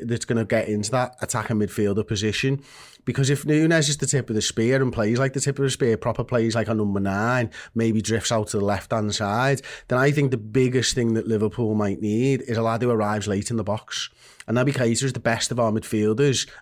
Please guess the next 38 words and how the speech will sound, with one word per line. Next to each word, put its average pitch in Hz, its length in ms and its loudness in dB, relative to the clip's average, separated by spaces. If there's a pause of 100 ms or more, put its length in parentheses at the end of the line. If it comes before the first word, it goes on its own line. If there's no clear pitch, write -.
at 120 140 0
arriving 110 360 0
late 104 280 -2
in 131 60 0
the 120 60 0
box. 117 320 -2 (280)
He 135 80 0
just 151 240 2
doesn't 143 380 2
tend 123 220 0
to - 60 -2
put - 240 -4
loads 104 280 0
of 87 100 -4
them 107 100 0
away 101 280 0
at 131 100 -4
the 139 60 2
moment, 139 440 4 (260)
but, - 120 -4 (720)
but 160 200 4
he 151 100 2
gets 143 300 4
into 151 180 0
the 156 80 2
better 139 300 0
positions 117 560 2
of 120 100 2
all 117 180 2
the 135 60 2
midfielders. 156 640 2 (220)
So 139 180 4
if 170 200 2
our 160 180 4
front 143 320 0
three 127 400 -2 (120)
changes 160 640 2
slightly, 156 580 2